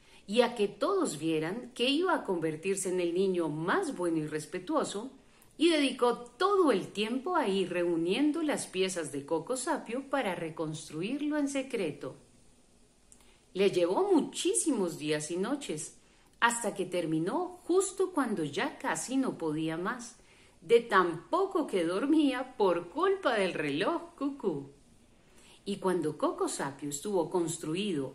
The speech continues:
y volvió a tomar vida, todos se llevaron una estupenda sorpresa y felicitaron mucho a Tomás por su trabajo. Quien pidió perdón a todos por la falta de cuidado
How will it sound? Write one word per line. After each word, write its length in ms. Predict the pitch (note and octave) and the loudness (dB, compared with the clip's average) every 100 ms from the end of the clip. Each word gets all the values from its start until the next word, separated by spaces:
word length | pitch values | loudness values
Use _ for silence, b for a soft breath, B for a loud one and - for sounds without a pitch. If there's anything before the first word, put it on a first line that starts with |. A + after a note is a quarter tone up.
| - | -10
y 160 | A3 A#3+ | -4 0
volvió 500 | F3 D3+ C#3 A#3 D#4 | 0 0 -2 2 2
a 140 | G3+ | 2
tomar 360 | D#3 C#3 D3 G#3 | 0 -2 -2 0
vida, 500 | D#4+ A#3 G3 B3 B B B B - | 0 2 0 -4 B B B B 0
todos 320 | F#4+ E4+ E4 | 2 4 2
se 140 | - C4 | 0 0
llevaron 480 | G3+ F#3+ F3+ G3 | 2 2 4 4
una 220 | G3+ G3 F#3 | 4 4 2
estupenda 800 | F#3 - D#3 - D4+ G4 F#4 E4+ | -2 -8 -10 0 2 4 4 2
sorpresa 560 | G3 D#3 F#3+ D4 F#4 | -2 -2 -2 0 -2
y 60 | E4 | -2
felicitaron 840 | B3 G3+ F3+ D#3 F3 E3 D#3 D3+ | -2 -2 -4 -6 -4 -2 -2 -2
mucho 340 | G3 E4+ - | 0 -2 -2
a 100 | B3+ | -4
Tomás 400 | - D3+ F3+ E4 | -2 -2 0 -2
por 220 | - C4+ C4+ | -2 -2 -2
su 180 | C4 | -6
trabajo. 600 | B3+ B3 A3 F3 D3 - C#3 - - - - b b b b - - - | -2 0 2 0 -2 -10 -14 -18 -20 -20 -20 b b b b -20 -20 0
Quien 240 | D#4 G4 | 2 6
pidió 400 | G4 D4 G3+ - | 4 6 2 0
perdón 400 | G#3 G#3 G3 F3 | -2 0 0 0
a 120 | G3+ | -2
todos 420 | - G#3+ F#3+ A#3 | 0 2 0 -4
por 280 | - D4 B3+ | -2 2 2
la 140 | F3+ C#3+ | 2 -2
falta 480 | - C4 D#4+ F4 | 0 2 2 -2
de 120 | E4 E4 | -4 -2
cuidado 600 | D#4+ D4+ G3 D#3+ G3+ | 0 2 0 0 -4